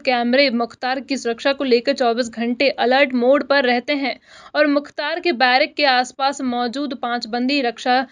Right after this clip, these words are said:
भी बॉडी वॉल कैमरा से लैस रहते हुए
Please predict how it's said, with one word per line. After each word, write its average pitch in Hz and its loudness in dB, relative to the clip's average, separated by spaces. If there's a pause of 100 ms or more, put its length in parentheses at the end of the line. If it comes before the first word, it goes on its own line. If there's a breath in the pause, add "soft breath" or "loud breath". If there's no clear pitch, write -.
(260 loud breath)
भी 302 0
बॉडी 247 0
वॉल 254 0 (360 loud breath)
कैमरा 302 0 (160)
से 247 -2
लैस 247 0
रहते 254 -2
हुए 294 2